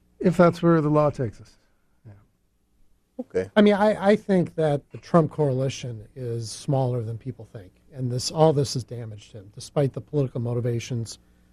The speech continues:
Speaker 3: perhaps from the other side, it has to erode his coalition. And I don't think,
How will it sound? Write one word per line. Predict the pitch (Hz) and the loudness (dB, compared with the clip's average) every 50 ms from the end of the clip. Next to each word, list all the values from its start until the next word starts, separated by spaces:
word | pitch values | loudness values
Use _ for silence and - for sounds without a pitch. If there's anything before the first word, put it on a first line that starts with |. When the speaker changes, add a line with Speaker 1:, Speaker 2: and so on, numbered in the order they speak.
| _ _ _ | _ _ _
Speaker 3:
perhaps | _ 147 139 127 123 - - - | _ 0 2 2 0 -2 -6 -10
from | - - 135 123 | -4 -2 0 0
the | 123 120 | 2 0
other | 120 113 120 113 | 0 -2 -2 -4
side, | - - 139 123 117 110 107 107 107 - _ | -2 0 0 0 0 -2 -2 -6 -8 -8 _
it | 135 117 | -8 -8
has | 107 107 135 131 123 - - | -2 0 0 0 0 -2 -4
to | - 113 | -6 -6
erode | 104 104 107 104 104 101 | -6 -6 -8 -10 -10 -12
his | 101 98 - | -14 -18 -20
coalition. | _ - 113 101 95 95 92 - - - - - - _ 156 | _ -12 -12 -12 -12 -14 -18 -20 -20 -20 -20 -20 -12 _ 0
And | 147 | 4
I | 143 156 | 4 6
don't | 156 165 151 120 - | 6 6 4 0 -2
think, | - 143 131 120 - - | -4 -4 -4 -4 -6 -12